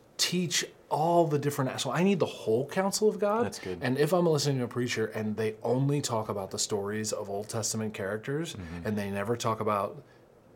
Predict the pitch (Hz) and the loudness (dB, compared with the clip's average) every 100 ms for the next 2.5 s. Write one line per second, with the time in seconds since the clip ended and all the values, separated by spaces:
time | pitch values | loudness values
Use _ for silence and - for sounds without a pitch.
0 | - - 107 - - 104 110 117 113 113 | -16 -2 0 0 -2 2 2 4 2 2
1 | 107 101 117 117 110 107 107 107 113 113 | 0 -2 0 0 0 0 0 -2 -2 -2
2 | 113 110 113 110 117 | -2 0 0 -2 -6